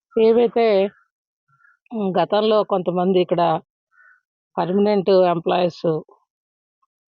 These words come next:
కొంతమంది రిటైర్ అయ్యారు, వాటి పరిధిలో, ఆ, వారు రిక్వెస్ట్ చేసేది ఒకటే, ఈ స్కూల్ పరంగా, హాస్టల్ పరంగా, అవుట్‌సోర్సింగ్‌లోనైనా ఈ టమాటీస్ కానీ,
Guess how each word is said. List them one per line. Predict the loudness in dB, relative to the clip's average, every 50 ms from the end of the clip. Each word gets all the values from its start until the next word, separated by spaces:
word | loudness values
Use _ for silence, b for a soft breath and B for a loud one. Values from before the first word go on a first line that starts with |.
| _ _
కొంతమంది | -4 -4 -2 -2 -2 -2 -2 0 0 0
రిటైర్ | -2 -2 -2 -2 -2 0 0
అయ్యారు, | 0 0 0 0 0 0 -2 -4 -4 _ _ _ _ _ _ _
వాటి | -4 -2 -2 -2 0 0 0 0 0
పరిధిలో, | 0 0 0 2 2 2 2 2 2 2 0 -2 -6 _ _ _ _ _ _ _ _ _ _ _ _ _ _
ఆ, | -6 -4 -4 -4 -4 -4 -2 -2 -2 -2 -2 -2 -2 -2
వారు | -2 0 0 0 0 0 0
రిక్వెస్ట్ | -2 -4 -4 -4 -4 -4 -4 -2 -2
చేసేది | -2 -2 -2 -2 -4 -2 0 0
ఒకటే, | 0 0 -2 -2 -2 -2 -2 -4 _ _ _ _ _ _ _ _ _ _ _ _ _ _ _ _
ఈ | -2 -2 -2
స్కూల్ | -2 -4 0 2 2 2 2
పరంగా, | 2 0 0 0 0 0 0 -2 -2 -2 -4 _ -20 -16
హాస్టల్ | -8 -4 -4 -4 -4 -6 -6 -6 -6 -2 -2
పరంగా, | -2 -2 -2 -2 -2 -2 -4 -4 -6 _ _ _ _ _ _ _ _ _ _ _
అవుట్‌సోర్సింగ్‌లోనైనా | 0 0 0 0 -2 -2 -2 -2 -2 -2 -2 -2 0 2 2 2 2 2 2 0 0 2 0 0 -2 -2 -8 -20 _ _ _ _ _ _ _ _ _ _ _ 0
ఈ | 2 2 2 2 0 0
టమాటీస్ | -2 -2 0 0 -2 -2 -2 -4 -4 -4 -4 -4
కానీ, | -2 -2 0 -2 -2 -2 -2 -4